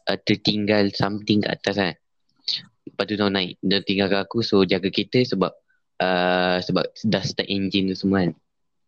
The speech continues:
Waktu aku sorang-sorang, aku elok-elok dia dengar lagu Why Don't We, aku dengar lagu rap, aku dengar, uh, lagu, aku dengar podcast semua.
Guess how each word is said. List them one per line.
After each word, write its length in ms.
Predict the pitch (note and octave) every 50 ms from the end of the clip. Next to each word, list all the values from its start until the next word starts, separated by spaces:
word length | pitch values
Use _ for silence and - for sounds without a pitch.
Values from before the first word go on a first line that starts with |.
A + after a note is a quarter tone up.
| _ _ _ _ _ _ _ _ _ _ _ _ _
Waktu 340 | - A2 B2 - - - D#3+
aku 180 | D3+ D#3 - -
sorang-sorang, 680 | - - A#2+ A#2 A#2+ A#2 - A#2+ A#2 A#2+ A2 F#2 F2+ - -
aku 340 | - - - - C3 C3 -
elok-elok 460 | - - G#2+ G#2+ G2 G#2 A2 G#2+ G2+ F#2
dia 120 | G2 G2
dengar 300 | F2 F#2+ F#2 F#2 F#2+ F#2 F2+ - - - - - -
lagu 240 | - G2 G2 E2 - F#2
Why 140 | F#2 F#2+
Don't 240 | F#2 E2+ F2+ E2+ G#1+
We, 440 | C2+ F2 F#2 F2+ F2+ F2+ F2+ F2+ -
aku 260 | - - F#2 - - F#2+
dengar 400 | F2+ F#2 F2+ F#2 F#2 F2+ F2+ - _ _ _ _ _ _ _ _ _ _
lagu 320 | F#2+ F#2 E2+ E2 F#2+ F#2
rap, 240 | F#2+ F#2+ G2+ F#2+ F2+ -
aku 200 | - F#2 - -
dengar, 560 | F#2+ F#2 F#2 F#2 F#2+ F#2+ F#2 F#2 F#2 F2+ - - _ _ _ _ - - _ _ _ _
uh, 240 | F2+ F2 F#2 F#2
lagu, 320 | F2+ F2+ F2 F#2+ F2+ F2+ G2+
aku 140 | F#2 - G2+
dengar 200 | F#2+ F#2+ F#2 F2+
podcast 480 | - - E2 - - - G2+ F#2 - -
semua. 380 | - - G2 G2 G2 F#2+ F#2+